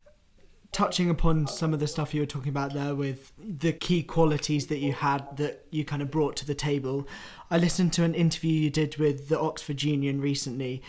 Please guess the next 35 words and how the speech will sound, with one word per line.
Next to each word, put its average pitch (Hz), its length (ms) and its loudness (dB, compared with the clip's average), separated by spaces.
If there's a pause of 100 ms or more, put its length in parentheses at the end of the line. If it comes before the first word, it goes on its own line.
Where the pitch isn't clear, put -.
(320)
and 151 140 2
you 156 80 6
said 151 380 0
that 151 280 0
the 156 80 0
key 175 240 -2
character 165 440 2
traits 151 400 0
you 170 160 4
feel 156 240 2
make 156 280 0
you 156 60 0
successful 143 760 -2
are 143 80 -4
your 143 140 0
passion, 165 640 4 (260)
attention 165 460 2
to 156 100 -4
detail, 147 500 0
and 151 220 -2
rejection 156 480 -2
of 151 100 0
the 139 60 -6
status 151 480 -2
quo. 170 320 4 (540)
Where 185 260 4
do 202 100 2
you 196 60 4
feel 180 220 4
you 156 180 2
got 156 300 0
those 139 180 0
character 135 400 -4
traits 120 320 -12
from? 110 300 -12